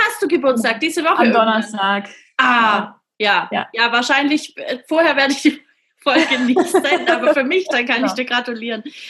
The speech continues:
Speaker 1: Äh, also es wird noch ein bisschen dauern wahrscheinlich,
Speaker 2: Alles
Speaker 1: bis
Speaker 2: klar.
Speaker 1: die kommt.
Speaker 2: Ja.
Speaker 1: Wahrscheinlich
Speaker 2: Genau,
Speaker 1: wird
Speaker 2: alles
Speaker 1: das schon gut. deutlich auch nach deinem Geburtstermin sein.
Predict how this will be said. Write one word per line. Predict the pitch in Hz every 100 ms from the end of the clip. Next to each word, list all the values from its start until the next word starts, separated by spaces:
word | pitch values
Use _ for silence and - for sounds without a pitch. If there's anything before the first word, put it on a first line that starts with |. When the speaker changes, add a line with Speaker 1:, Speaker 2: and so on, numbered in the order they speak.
| - - 269
Speaker 1:
Äh, | 254 262
also | 277 320
es | 294 294
wird | 311 302
noch | 285
ein | 269
bisschen | 269 254 226
dauern | 214 220 190
wahrscheinlich, | 180 180 185 180
Speaker 2:
Alles | 196 185
Speaker 1:
bis | 180
Speaker 2:
klar. | -
Speaker 1:
die | 170
kommt. | - 165
Speaker 2:
Ja. | 190 - _ _ -
Speaker 1:
Wahrscheinlich | 190 202 226 214 247
Speaker 2:
Genau, | 208 202
Speaker 1:
wird | -
Speaker 2:
alles | 226 220
Speaker 1:
das | 262
schon | 254 226
gut. |
deutlich | 233 240 247 247 -
auch | 214 214
nach | 208 220 -
deinem | 208 202 202
Geburtstermin | 190 196 185 - 180 175 175
sein. | 170 156 160 170